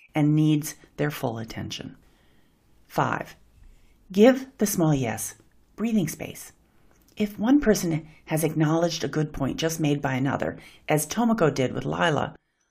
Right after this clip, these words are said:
let that percolate for a moment. Allow the chance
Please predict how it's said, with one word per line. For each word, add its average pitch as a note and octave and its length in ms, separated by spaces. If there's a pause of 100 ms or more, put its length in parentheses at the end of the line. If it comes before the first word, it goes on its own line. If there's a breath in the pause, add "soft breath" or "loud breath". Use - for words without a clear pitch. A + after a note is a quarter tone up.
(180)
let A3 420 (180 soft breath)
that F#3 280
percolate - 560
for - 160
a - 40
moment. - 420 (560 soft breath)
Allow F#3 440
the A3+ 100
chance C#3 420